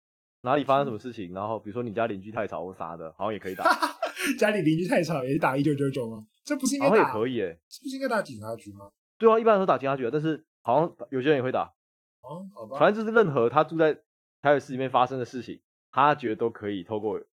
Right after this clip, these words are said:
Speaker 1: 一九九九帮你解决。
Speaker 2: 哇。
Speaker 1: 他真的一九九九也可以帮你解决。
Speaker 2: 哇。啊，伟大的一九九九。
Speaker 1: <laughs> 那个是万事通，你知道吗？
Speaker 2: <laughs>
Speaker 1: 政府部门里面的万事通。
Speaker 2: 万事通。好，反正我们要讲的就是，对，其实很多法官在看的东西你是看不懂的，我就不相信有多少人看得懂判决书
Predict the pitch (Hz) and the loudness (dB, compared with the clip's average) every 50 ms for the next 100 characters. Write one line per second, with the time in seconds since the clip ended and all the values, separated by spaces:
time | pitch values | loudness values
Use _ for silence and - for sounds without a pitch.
0 | _ _ _ - 123 110 104 101 98 98 98 92 90 90 - - - _ _ _ | _ _ _ -8 -8 -6 -6 -6 -4 -6 -6 -6 -8 -12 -16 -18 -20 _ _ _
1 | _ _ _ _ _ _ 240 233 233 214 175 143 123 - - 190 185 185 190 190 | _ _ _ _ _ _ -14 -12 -10 -8 -8 -10 -2 2 4 4 4 6 6 6
2 | 190 175 175 180 147 143 143 143 117 117 131 131 127 120 110 92 98 95 101 - | 6 6 6 4 6 6 8 6 6 6 4 4 4 4 2 -2 -2 -4 -6 -4
3 | - - 202 208 - 269 254 277 330 - - 139 127 123 117 - _ _ _ _ | 4 6 6 6 6 6 2 2 2 2 -2 -6 -10 -12 -16 -18 _ _ _ _
4 | _ _ - 233 262 277 - 330 165 165 175 190 226 220 196 190 196 190 208 220 | _ _ -10 -8 -4 -2 -2 0 0 -2 0 2 2 2 2 0 0 2 4 6
5 | 226 202 - 208 - - - - 226 233 208 196 185 - - 208 190 170 170 175 | 6 6 6 4 2 2 4 8 10 10 10 10 6 4 2 4 4 6 4 4
6 | 175 156 147 151 151 143 - 381 233 226 - - - 254 226 180 165 160 151 170 | 4 6 6 8 8 8 8 6 4 2 0 4 6 6 6 6 4 -2 0 4
7 | 233 214 170 143 143 151 156 185 196 190 - 170 202 220 185 170 - 196 165 143 | 4 6 6 6 6 8 8 8 8 8 8 8 6 4 4 4 2 2 2 4
8 | 143 185 165 160 - - 554 - - _ _ _ _ - 170 190 185 - - - | 6 6 6 6 4 -2 -6 -8 -10 _ _ _ _ 2 2 2 2 0 -4 -16
9 | _ 156 - - 185 247 285 254 208 196 220 233 240 - 160 160 190 202 220 240 | _ -12 -6 0 2 2 4 4 4 4 2 2 2 0 -2 -2 -4 -2 -2 0
10 | 226 208 - _ _ _ _ _ - 349 302 - - 226 240 285 294 233 180 156 | -2 -2 -4 _ _ _ _ _ -2 0 0 0 2 2 2 2 2 0 0 -2
11 | 196 220 226 226 208 156 151 151 - 208 208 208 226 226 - 330 - - - 240 | -2 -2 -2 0 0 0 0 0 0 0 0 0 -2 -4 -2 -2 -2 -2 -2 -4
12 | 202 190 190 185 180 214 190 160 180 - 330 285 202 208 185 185 151 139 - - | -2 -2 -2 -4 -4 -4 -6 -6 -2 0 0 0 2 0 -2 -2 -2 -4 -6 -8
13 | - 214 - - 381 370 359 254 269 254 220 - 233 240 240 214 190 190 226 226 | -4 -2 -2 0 2 2 2 2 2 2 2 4 4 4 4 4 2 2 2 0
14 | 220 175 151 190 190 170 147 131 127 127 | 0 0 -2 -4 -4 -4 -6 -8 -10 -12